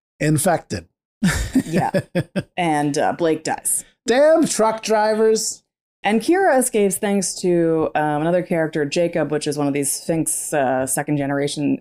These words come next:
Speaker 2: extraterrestrial zombie things. People.
Speaker 1: Yeah, Jacob's
Speaker 2: Quadrupeds.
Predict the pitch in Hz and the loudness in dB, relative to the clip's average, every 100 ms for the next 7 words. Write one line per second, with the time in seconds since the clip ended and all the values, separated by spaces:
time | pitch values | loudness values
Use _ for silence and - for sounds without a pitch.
0 | _ - - 147 139 - 143 131 135 135 | _ -12 -10 -4 -4 -2 -6 -4 -4 -4
1 | 135 113 127 196 - - _ _ _ - | -4 -6 -4 -2 -4 -8 _ _ _ -6
2 | 160 156 131 226 _ _ 113 95 85 - | -4 -2 -2 -2 _ _ -6 -6 -6 -2
3 | 135 143 - 151 123 - | 0 0 -2 -4 -4 -4